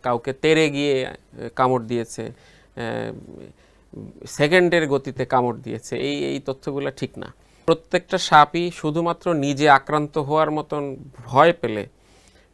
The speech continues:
ভীত হলে বা আক্রান্ত হওয়ার পরিস্থিতি তৈরি হলে সে নিজের আত্মরক্ষার্থে কামড়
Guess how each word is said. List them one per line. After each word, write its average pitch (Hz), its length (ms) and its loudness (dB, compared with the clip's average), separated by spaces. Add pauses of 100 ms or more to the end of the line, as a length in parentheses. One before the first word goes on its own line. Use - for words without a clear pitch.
(100)
ভীত 147 240 0
হলে 156 320 4
বা 131 160 2
আক্রান্ত 147 440 0
হওয়ার 147 240 -2
পরিস্থিতি 160 560 -2
তৈরি 147 320 -2
হলে 139 220 -6
সে 139 200 -4
নিজের 139 360 0
আত্মরক্ষার্থে 147 880 0
কামড় 98 280 -12